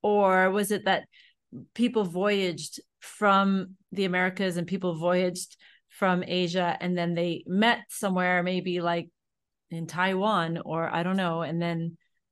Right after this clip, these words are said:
many hundreds of years then became this new thing, which is the Polynesians, and then the Polynesians are the ones who voyaged.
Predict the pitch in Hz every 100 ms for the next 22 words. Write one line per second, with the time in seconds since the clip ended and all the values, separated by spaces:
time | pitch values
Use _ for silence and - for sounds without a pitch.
0 | _ _ _ _ 123 196 196 196 202 185
1 | 185 156 170 185 175 170 170 - - 175
2 | 170 170 180 170 156 - 170 170 170 160
3 | 156 - 170 - 160 156 160 160 160 147
4 | 170 165 165 160 - 165 160 175 165 160
5 | 156 151 156 160 160 - - - - _
6 | _ 160 156 - - - -